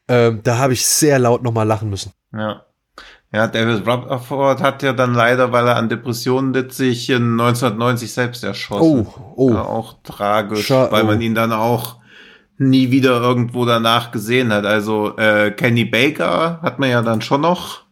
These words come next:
Speaker 2: ab und an gesehen. Also er hatte ja dann auch bei Willow zum Beispiel dann neunzehnhundertachtundachtzig noch mal und auch bei Labyrinth später noch mal.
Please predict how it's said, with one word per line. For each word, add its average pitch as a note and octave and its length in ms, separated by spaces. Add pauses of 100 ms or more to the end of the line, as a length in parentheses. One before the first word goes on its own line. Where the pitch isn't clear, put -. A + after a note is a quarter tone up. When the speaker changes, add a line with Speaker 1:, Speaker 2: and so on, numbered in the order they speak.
(220)
Speaker 2:
ab D3 180
und D3 140
an D3+ 380 (140)
gesehen. D3+ 540
Also C3 220
er A#2+ 120
hatte B2 180
ja A#2+ 140
dann A#2+ 160
auch - 420 (640)
bei G#2 240
Willow D#3+ 300
zum E3+ 160
Beispiel D3 260
dann C3 160
neunzehnhundertachtundachtzig B2+ 1040
noch D3 180
mal D3 560
und C3+ 220
auch B2 140
bei B2 120
Labyrinth A#2 760
später F#2 480
noch F#2+ 260
mal. - 280